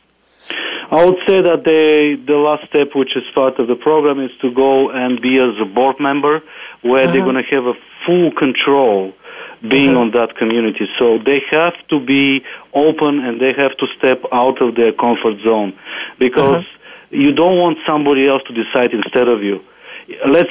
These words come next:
Speaker 1: say you don't have an income, okay, but at least you have a hands and head and a body which serves you, so you can apply this in the reality, and you can show to your neighbors, "Hey, listen, I care. I would like to contribute here.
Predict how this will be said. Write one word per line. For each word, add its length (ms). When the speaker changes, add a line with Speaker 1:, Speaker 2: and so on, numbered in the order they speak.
Speaker 1:
say 120
you 120
don't 260
have 160
an 100
income, 420
okay, 220
but 220
at 160
least 180
you 140
have 180
a 180
hands 380
and 140
head 400
and 120
a 60
body 380
which 240
serves 260
you, 260
so 100
you 160
can 560
apply 460
this 260
in 160
the 100
reality, 520
and 120
you 120
can 260
show 460
to 80
your 180
neighbors, 460
"Hey, 260
listen, 340
I 140
care. 480
I 120
would 100
like 320
to 120
contribute 600
here. 460